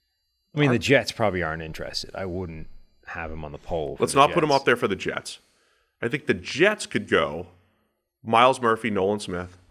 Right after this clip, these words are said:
Speaker 2: and then Broderick Jones at tackle,
Speaker 1: Mm-hmm.
Speaker 2: and anyone else. So Quentin Johnston's going to Houston.
Speaker 1: Would
Speaker 2: With
Speaker 1: you
Speaker 2: the other
Speaker 1: put,
Speaker 2: tackle.
Speaker 1: you
Speaker 2: Darnell
Speaker 1: put,
Speaker 2: Wright?
Speaker 1: right. You put two tackles on there.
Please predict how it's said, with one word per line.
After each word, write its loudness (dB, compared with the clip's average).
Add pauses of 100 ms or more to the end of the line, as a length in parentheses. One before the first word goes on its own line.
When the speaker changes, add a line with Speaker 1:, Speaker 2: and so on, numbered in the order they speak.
(240)
Speaker 2:
and -2
then 2
Broderick 2
Jones 2
at -4
tackle, 0 (760)
Speaker 1:
Mm-hmm. -4
Speaker 2:
and -4
anyone -4
else. -8 (960)
So -14
Quentin -6
Johnston's -8
going -6
to -14
Houston. 0 (1120)
Speaker 1:
Would -6
Speaker 2:
With -2
Speaker 1:
you 2
Speaker 2:
the 4
other 2
Speaker 1:
put, -8
Speaker 2:
tackle. -8
Speaker 1:
you -16
Speaker 2:
Darnell 6
Speaker 1:
put, 0
Speaker 2:
Wright? 2
Speaker 1:
right. 0
You -10
put -10
two 0
tackles -4
on -10
there. -18